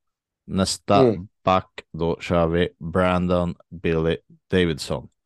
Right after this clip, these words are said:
Speaker 1: Och jag ger honom vä-, på väldigt kort stund så ger jag honom ändå på den prestationen en, eh,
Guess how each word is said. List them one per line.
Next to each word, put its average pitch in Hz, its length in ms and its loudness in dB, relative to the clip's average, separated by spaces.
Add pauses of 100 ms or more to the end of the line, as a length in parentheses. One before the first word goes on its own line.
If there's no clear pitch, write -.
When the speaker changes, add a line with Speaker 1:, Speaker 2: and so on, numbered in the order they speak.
(220)
Speaker 1:
Och 87 120 -2
jag 95 260 4
ger 90 240 2
honom 85 460 -4 (280)
vä-, 95 440 -2
på 107 100 0
väldigt 107 380 2 (100)
kort - 480 -4 (760)
stund 151 580 -2 (800)
så - 180 -10
ger 90 240 2
jag 98 120 4
honom 80 400 -6
ändå 82 260 -6
på 85 80 -6
den 82 200 -2
prestationen 78 640 -6
en, 76 380 -8
eh, 69 300 -10